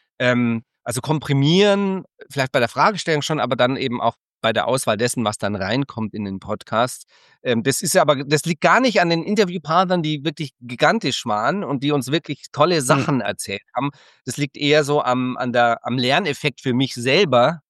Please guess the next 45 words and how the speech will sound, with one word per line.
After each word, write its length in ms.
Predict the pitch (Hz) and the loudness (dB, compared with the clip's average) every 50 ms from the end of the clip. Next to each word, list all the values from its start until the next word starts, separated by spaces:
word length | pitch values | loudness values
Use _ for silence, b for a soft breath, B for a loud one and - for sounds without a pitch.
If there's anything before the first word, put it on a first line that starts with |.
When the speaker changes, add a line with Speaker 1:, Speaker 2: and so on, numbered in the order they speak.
| _ - | _ -8
Speaker 1:
oder 100 | 113 113 | -8 -4
für 160 | - 135 147 | 0 0 2
uns, 420 | - 180 208 262 254 226 - - - | 4 6 6 6 4 2 0 -2 -4
dass, 220 | - 123 113 _ - | -4 -4 -4 _ -6
dass 240 | 127 123 113 - - | -6 -6 -6 -8 -10
ich 280 | - 135 127 - - - | -10 -10 -10 -10 -6 -4
mir 180 | 127 123 131 123 | -2 -2 -2 -2
gedacht 400 | 117 117 107 113 120 - - - | -2 -2 -2 -2 -2 -4 -4 -6
hab, 140 | 120 113 - | -6 -4 -2
ja, 180 | 101 104 117 | -2 0 2
da 140 | 117 117 110 - _ _ _ _ _ _ _ - | 2 2 0 0 _ _ _ _ _ _ _ -4
können 280 | - 123 120 117 113 | -2 0 2 2 2
wir 160 | 107 120 135 127 | 2 2 2 0
vielleicht 580 | - - 123 107 104 107 110 107 - - - | 0 0 0 2 2 2 2 0 -4 -8 -6
noch 160 | 123 117 104 | -4 -4 -2
mal 200 | 101 117 101 104 | 0 0 0 0
an 120 | 107 107 110 | -2 -4 -6
unserer 280 | - 120 101 98 107 | -6 -6 -6 -4 -4
Speaker 2:
Ja. 60 | - - | -4 -2
Speaker 1:
Interviewtechnik, 840 | 123 120 - 123 110 107 107 101 85 98 101 92 - - 98 92 - _ _ _ | -2 0 0 0 0 0 0 -4 -8 -8 -12 -12 -12 -12 -12 -12 -12 _ _ _
äh, 100 | - 101 | -12 -12
feilen, 580 | - - - 95 87 90 101 113 120 127 131 131 b b b b b b | -12 -10 -8 -6 -6 -4 -2 -2 0 -2 -2 -4 b b b b b b
äh, 160 | b - 113 - | b -2 -2 -2
was 440 | 127 - 165 151 - - - - - - | 0 0 0 2 2 0 0 -2 -4 -2
gesagt 480 | - 139 123 139 127 151 147 - - - | -2 0 2 2 2 2 0 -4 -6 -2
wurde 360 | 131 135 147 151 143 135 123 | 0 2 4 4 4 4 2
und, 240 | 101 120 117 110 - | 0 -2 -2 -2 -4
und 140 | - - - | -4 -2 -2
auch 140 | 98 101 - | -2 -2 -2
die, 280 | - 104 101 95 92 - | -4 -4 -4 -4 -6 -6
die 320 | - 101 92 90 90 90 - - - - | -6 -4 -4 -4 -4 -6 -8 -8 -4 0
Auswahl 440 | 98 113 139 - - 113 107 101 | 2 2 2 2 2 2 2 2
der 200 | 92 95 95 92 | 2 0 -2 -2
Interviewgäste, 840 | - 113 104 107 92 95 104 95 90 - 107 - - - - 117 110 B B B B B B B _ - | -2 -2 -2 -2 -2 -2 -2 -2 0 0 0 0 0 -2 -2 -2 -2 B B B B B B B _ -2
die, 100 | 117 107 - - - | -2 -2 -2 -2 -4
die 60 | 113 | 0
fand 160 | - 117 113 110 | 0 0 0 0
ich 80 | 104 - | 0 0
schon 220 | - 120 117 101 | 0 0 0 0
gut, 380 | 98 98 92 82 - - - - | -2 -4 -6 -8 -8 -10 -4 0
Speaker 2:
Ja. 160 | 127 117 110 | 0 2 2
Speaker 1:
äh, 60 | - | 0
und 140 | 107 95 92 | -2 -6 -4
was 200 | 98 92 - - | -4 -4 -6 -6
die 60 | - | -10